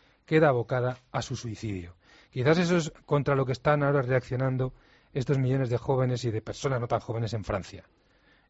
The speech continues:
Cuarenta y ocho por ciento. Luego ya con un veintiuno por ciento la opción que dice que esta nueva situación que prevé la, la lomce,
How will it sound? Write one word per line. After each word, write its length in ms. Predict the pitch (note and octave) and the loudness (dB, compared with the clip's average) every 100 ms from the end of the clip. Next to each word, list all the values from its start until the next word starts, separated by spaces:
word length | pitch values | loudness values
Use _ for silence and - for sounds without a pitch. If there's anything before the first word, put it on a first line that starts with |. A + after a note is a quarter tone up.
| - | -8
Cuarenta 320 | - C3 B2+ | 0 2 4
y 40 | C3+ | 0
ocho 160 | C3+ | 0
por 140 | A#2 A2 | -2 -4
ciento. 260 | A2 G2+ | -4 -2
Luego 220 | A2 D3 D3 | 2 6 6
ya 240 | D#3 D#3 - - | 6 4 -2 -8
con 160 | C3 C3+ | -2 0
un 100 | D3 | 0
veintiuno 360 | C#3+ C3 C#3+ C#3+ | -2 0 0 2
por 160 | D#3 | 2
ciento 380 | C#3+ C3+ C#3+ C#3+ - - - | 2 0 0 0 -4 -20 -8
la 220 | C3+ B2 | 0 2
opción 300 | A#2+ C3+ C#3 | 2 0 -2
que 100 | C#3 | 0
dice 300 | C3+ C3+ D3+ | -2 -2 -2
que 80 | C3+ | -2
esta 180 | C3 - | -2 -2
nueva 160 | C3 C3 | -2 -2
situación 420 | B2 C3 G3 F3+ | -2 0 2 2
que 100 | A#2+ | 0
prevé 300 | - G#2+ A#2+ | -2 0 2
la, 520 | A#2 A2+ A2 G#2+ G#2 G#2+ | 2 2 2 0 -4 -4
la 160 | A2+ | -2
lomce, 520 | A#2 D3 D3+ - E3 | 2 2 2 -2 -4